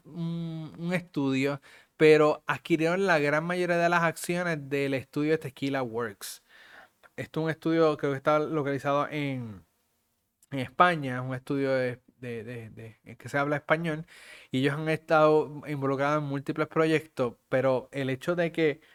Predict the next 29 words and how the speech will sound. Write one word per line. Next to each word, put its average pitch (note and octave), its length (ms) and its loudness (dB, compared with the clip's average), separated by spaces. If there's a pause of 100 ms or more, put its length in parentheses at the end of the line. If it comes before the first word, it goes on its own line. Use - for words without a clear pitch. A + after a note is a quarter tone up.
(140)
comprara D3 500 2
la C#3+ 180 2
gran C#3 220 2
mayoría D#3+ 340 0
de D#3+ 100 4
las E3 120 4
acciones D#3 640 -4 (1120)
casi D3+ 380 4
los D#3+ 180 4
vuelve C#3+ 800 0 (480)
dueños C#3 480 -2
de A#2+ 100 -6
Tequila A#2 380 -6
Works. G2+ 540 -12 (420)
Eh, A#2+ 460 -2
me B2+ 60 -4
imagino B2 460 -4
que C#3+ 300 2
en C#3+ 200 -4
los C3+ 100 -2
próximos C#3+ 880 -2
días, D3 460 2
próximos C#3 420 -4
meses, D3 540 -2
estarán C3 440 -2
tratando D3 320 0
de D3 60 4
adquirir C#3 340 -2
las C#3+ 260 0